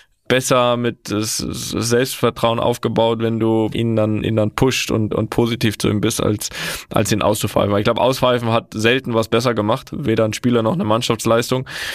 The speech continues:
Von daher bin ich da bei dir, aber trotzdem sind's natürlich Sachen, die man, wenn man bei Real Madrid unterschreibt, auch irgendwie ein Stück weit mit eingeht.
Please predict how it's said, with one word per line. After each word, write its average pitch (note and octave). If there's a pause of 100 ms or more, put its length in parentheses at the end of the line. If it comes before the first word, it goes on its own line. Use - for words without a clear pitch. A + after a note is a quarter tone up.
(200)
Von A2
daher A#2+
bin C3
ich C#3+
da B2+
bei B2
dir, F#3 (160)
aber B2
trotzdem D3+
sind's D3
natürlich C#3+
Sachen, C#3
die C3+
man, B2+ (320)
wenn A#2+
man B2+
bei A#2
Real A2+
Madrid A#2
unterschreibt, A2+
auch B2
irgendwie B2+
ein B2
Stück B2+
weit A#2
mit A#2+
eingeht. B2